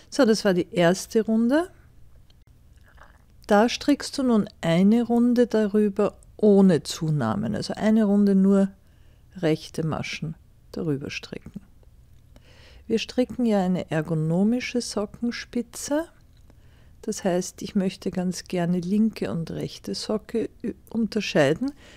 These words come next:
Das macht mich ganz nervös, wenn ich, äh, kein links und rechts bei Socken sehe. Da bin ich ein kleiner Monk. Und die Spitzen werden bei beiden Socken ganz identisch gestrickt, ge-,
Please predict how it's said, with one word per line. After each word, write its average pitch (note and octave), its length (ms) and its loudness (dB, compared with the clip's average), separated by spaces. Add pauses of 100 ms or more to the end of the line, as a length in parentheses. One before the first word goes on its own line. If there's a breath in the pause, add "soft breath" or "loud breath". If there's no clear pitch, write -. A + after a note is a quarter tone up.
(140 loud breath)
Das - 80 -12
macht F3+ 300 -2
mich F#3+ 160 -2
ganz F#3+ 320 0
nervös, F3+ 540 0
wenn G3+ 160 2
ich, - 260 -4 (600 soft breath)
äh, F#3 180 0
kein F#3 280 0
links G#3+ 380 0
und F#3 160 0
rechts - 360 -6
bei G3 160 -4
Socken F#3+ 460 -4
sehe. G3 440 -4
Da A#3 120 -10
bin G3+ 220 -4
ich G3 140 -4
ein F#3 140 -4
kleiner F3+ 340 -4
Monk. F3+ 580 -4 (1160 loud breath)
Und A#3 880 2 (1160 soft breath)
die G3 100 -2
Spitzen - 640 -6 (120)
werden F3+ 400 0
bei D#3+ 140 -2 (120)
beiden F3+ 400 0
Socken G#3 500 -4 (220)
ganz G#3+ 640 -2 (140)
identisch F3 840 -4
gestrickt, - 680 -10
ge-, - 120 -14